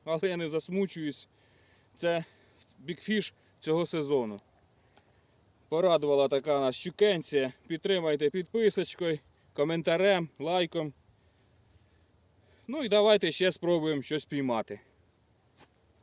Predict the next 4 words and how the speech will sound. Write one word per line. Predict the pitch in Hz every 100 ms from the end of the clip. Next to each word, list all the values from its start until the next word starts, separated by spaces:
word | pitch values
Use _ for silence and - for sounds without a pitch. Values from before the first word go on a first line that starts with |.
| _ -
Клас. | 143 143 - - _ _ _ _ _ _ _ _ _ _ _ _ _ _ _ _ _ - - - - - - - - - - - - - -
Продовжуємо | 113 117 123 110 110 110 113
рибалити. | 113 120 139 131 120 131 117 - - - - - - - - - - - - - - -
Канату | 113 117 113 -